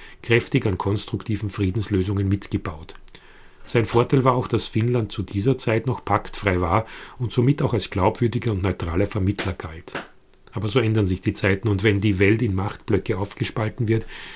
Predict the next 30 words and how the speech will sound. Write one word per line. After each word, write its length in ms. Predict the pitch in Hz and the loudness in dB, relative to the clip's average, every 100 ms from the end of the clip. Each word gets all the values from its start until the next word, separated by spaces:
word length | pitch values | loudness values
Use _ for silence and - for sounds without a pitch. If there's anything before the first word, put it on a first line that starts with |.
| - - | -12 0
wird 160 | 107 | 2
jede 200 | 107 117 | 4 4
Friedensbemühung 760 | 147 117 113 127 - 117 117 113 | 4 4 2 0 0 2 2 0
um 100 | 107 | -2
vieles 300 | - 120 117 | -2 0 0
schwerer, 500 | - 104 101 113 107 | -2 0 0 0 0
weil 140 | 104 | 2
ihr 220 | 101 101 | 2 2
einseitige 580 | 107 113 - 120 - - | 0 0 4 2 2 -2
Interessen 640 | 110 - 95 85 - 117 | -2 0 -2 0 -2 -2
unterstellt 680 | 113 95 - - 92 95 - | -2 -4 -4 -2 0 0 0
werden 260 | 101 107 104 | -2 -2 -8
können. 300 | - 78 78 - - - - - - - - 156 - - | -12 -12 -14 -16 -20 -20 -20 -20 -20 -20 -20 -18 -18 -2
Apropos 440 | 123 120 104 117 | 0 2 2 2
linke 280 | 113 113 120 | 2 2 2
Politik. 560 | 110 98 - 123 - - - - - - - - | 2 0 0 -2 -2 -8 -20 -20 -20 -20 -20 -12
Die 60 | 117 | -10
Sozialdemokraten, 1040 | 120 104 117 98 113 117 120 107 104 110 | -8 0 2 4 4 2 4 2 2 2
die 100 | 110 | 0
aufgrund 380 | - 101 110 113 | 0 -2 -2 0
der 60 | |
aktuellen 380 | 98 - 101 92 | 0 2 2 2
wirtschaftlichen 560 | 104 - 113 - 101 98 | 0 0 -2 -2 -4 -4
Situation 640 | - 98 - 101 - 95 | -6 -6 -6 -4 0 0
und 180 | 107 95 | 0 0
deren 120 | 95 | -4
Auswirkungen 580 | 95 92 - 113 - 104 | -2 -2 0 -2 0 -2
auf 100 | 95 | -2
die 100 | - | -2
Menschen, 480 | 92 87 90 - 135 | -2 -2 -2 -2 -2